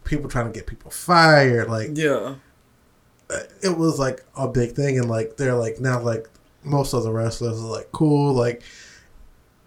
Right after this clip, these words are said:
Speaker 1: most of the time, everybody's just back there playing video games.
Speaker 2: Yeah.
Speaker 1: Like, everybody's kinda just, like,
Speaker 2: "This is a thing we're doing, let's just do it," you know?
Speaker 1: Yeah.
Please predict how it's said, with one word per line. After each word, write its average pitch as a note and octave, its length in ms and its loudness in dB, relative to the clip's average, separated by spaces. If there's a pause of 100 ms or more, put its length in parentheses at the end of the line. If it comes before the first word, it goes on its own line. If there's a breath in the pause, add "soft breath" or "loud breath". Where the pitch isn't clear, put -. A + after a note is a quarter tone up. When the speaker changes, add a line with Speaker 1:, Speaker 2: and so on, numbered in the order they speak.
(520)
Speaker 1:
most F#3+ 220 6
of D#3 80 2
the - 60 -2
time, B2 200 4
everybody's C3 360 4
just A#2 180 -2
back A#2 120 0
there - 80 -6
playing G#2+ 220 -2
video A2+ 240 2
games. A2 520 2
Speaker 2:
Yeah. D#3+ 500 4
Speaker 1:
Like, C3 380 -2 (240)
everybody's E3 380 4
kinda C#3+ 240 2
just, C3+ 220 -2
like, A#2+ 360 -2 (920 soft breath)
Speaker 2:
"This F#3+ 180 2
is F3 60 2
a - 40 -4
thing F#3 220 -4
we're E3+ 80 -4
doing, E3 260 -6
let's D#3+ 160 -6
just C#3+ 320 -10
do C#3 180 -4
it," - 140 -8
you A3+ 80 2
know? A3 300 6
Speaker 1:
Yeah. B2 340 -4